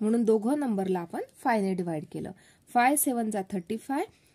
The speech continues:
आणि सिक्स्टी फाय नंबरला आपण जर फायने डिव्हाइड केलं, तर या ठिकाणी आपल्याला आन्सर मिळतं थर्टीन. म्हणजे सेवन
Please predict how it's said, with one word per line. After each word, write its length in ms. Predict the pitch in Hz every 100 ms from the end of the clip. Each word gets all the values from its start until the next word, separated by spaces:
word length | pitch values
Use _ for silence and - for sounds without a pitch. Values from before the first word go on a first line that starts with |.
| -
आणि 200 | 247 269
सिक्स्टी 360 | 262 196 - 262
फाय 220 | 311 320
नंबरला 420 | 330 254 233 220
आपण 220 | 202 202
जर 140 | 202 202
फायने 360 | - 190 185
डिव्हाइड 300 | 175 175 170 175
केलं, 280 | 196 220 180 - _
तर 60 | 214
या 180 | 233 269
ठिकाणी 360 | 277 240 214
आपल्याला 320 | 202 190 185 185
आन्सर 400 | 190 175 - 175
मिळतं 300 | 156 170 294 262
थर्टीन. 340 | 202 - 143 - - -
म्हणजे 240 | 196 233
सेवन 840 | 233 - - - 240 254 269 185